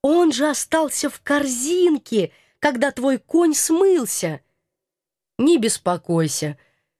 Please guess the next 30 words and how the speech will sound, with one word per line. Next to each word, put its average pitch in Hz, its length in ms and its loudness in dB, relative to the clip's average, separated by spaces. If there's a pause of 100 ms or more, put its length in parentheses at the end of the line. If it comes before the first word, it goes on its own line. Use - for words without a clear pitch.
(100)
они 269 380 2
оба 294 320 0
смылись 247 480 0
в - 100 -14
правильном 233 560 0
направлении», 170 840 -2 (380)
подумав, 220 460 0
откликнулся 208 560 -2
любимый, 254 580 0 (340)
выходя 220 600 0
с - 100 -10
поднятыми 202 560 -2
руками. 151 600 -4 (720)
«А 185 160 0
кот 302 360 -2
позовёт 233 500 0
на 220 120 0
помощь 254 360 -2
ирокезов 226 580 -2
зоркого 214 460 0
медведя. 214 640 -2 (840)
По 262 260 2
идее, 285 400 2
сейчас 254 480 -2
бы 208 160 -2
самое 285 580 0
время 240 340 0
для 190 160 -2
появления 233 640 0
призрака, 185 760 -2